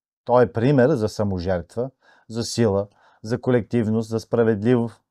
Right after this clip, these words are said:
обществен живот и преданост. Тайнствено превръщане на човека във вълк е мистерия на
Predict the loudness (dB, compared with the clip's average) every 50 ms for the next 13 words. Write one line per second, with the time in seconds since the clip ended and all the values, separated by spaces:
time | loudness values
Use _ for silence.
0 | _ _ _ -6 -6 -6 -6 -6 -2 4 6 6 6 6 2 -2 -6 -4 -4 -2
1 | -2 0 2 2 0 0 _ _ -10 -10 -8 -6 -4 -4 -4 -4 -6 -8 -12 -16
2 | _ _ _ _ _ _ _ _ _ 2 4 6 6 6 4 4 4 6 8 8
3 | 8 8 6 4 0 -6 -16 -18 -20 -10 -2 0 2 2 4 6 4 4 4 0
4 | -2 0 2 2 2 2 0 0 -2 2 4 6 6 6 4 0 0 0 0 0
5 | 2 4 4 4 4 2 -2 -2 0 0 0 -2 0 4 4 6 6 6 4 2
6 | 2 2 2 2 2 0 -2